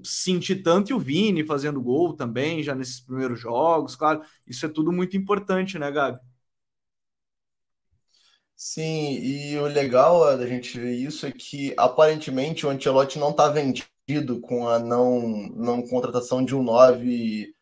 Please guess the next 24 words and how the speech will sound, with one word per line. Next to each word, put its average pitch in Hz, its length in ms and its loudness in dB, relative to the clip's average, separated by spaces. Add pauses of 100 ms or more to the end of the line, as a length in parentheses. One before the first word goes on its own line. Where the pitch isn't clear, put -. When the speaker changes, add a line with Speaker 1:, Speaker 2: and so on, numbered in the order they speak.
(140)
Speaker 2:
é, 120 180 4
titular, 127 560 4
né? 117 100 -2
Um 117 100 0
nove 117 340 0
de, 113 260 -6
de, 110 760 -6
de - 80 -16
estatura 139 640 0
mesmo, 110 360 -6
digamos 110 320 -6
assim, 104 300 -10
né? 110 160 -12 (360)
Pra 110 140 0
chegar 117 400 8
batendo 123 280 4
na 120 120 0
porta, 135 640 4
pegar 120 340 4
a 123 40 8
nove 123 220 0
do 123 100 -6
Benzema 123 680 4
e, 127 500 0